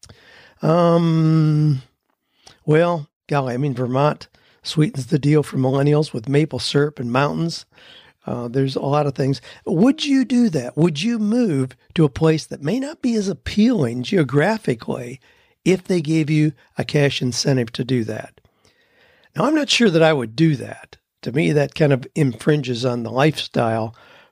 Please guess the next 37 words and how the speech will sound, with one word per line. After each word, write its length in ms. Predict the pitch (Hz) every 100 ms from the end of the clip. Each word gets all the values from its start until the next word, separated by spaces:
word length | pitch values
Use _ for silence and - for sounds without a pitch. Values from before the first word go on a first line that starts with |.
| _
priorities 880 | - 139 127 123 123 123 120 139 -
that 120 | 147 143
we 120 | 123
talk 260 | 143 123
about 400 | 139 117 120 123 -
a 60 | 139
lot 360 | 120 120 120
here, 280 | - 135 143
but 120 | 156
I 40 | 226
wonder 240 | 302 302
if 100 | 247
any 140 | 220 190
of 100 | 165
you 120 | 165
would 200 | 151 123
do 180 | 156 135
that. 280 | - - - _ _ _ _ _ -
And 140 | 139
would 140 | 185 220
you 80 |
move 280 | 214 247 233
to 80 | 202
Ver-, 240 | 160 165
Vermont, 720 | 170 151 143 123 127 113 - _ _ _ _
Ver-, 200 | 160 165 - - - _
Vermont 460 | 160 147 143 113 117 -
for 100 | -
ten 280 | - 165 156
thousand 460 | 143 127 120 131 117
dollars 560 | 117 107 - - - - _ - - - _ _ -
and 180 | 127 127
a 80 | 117
keg 380 | - 170 135 123
of 160 | 117 113 - _ _ _ _ -
maple 420 | 147 135 135 123
syrup 460 | 113 143 117 117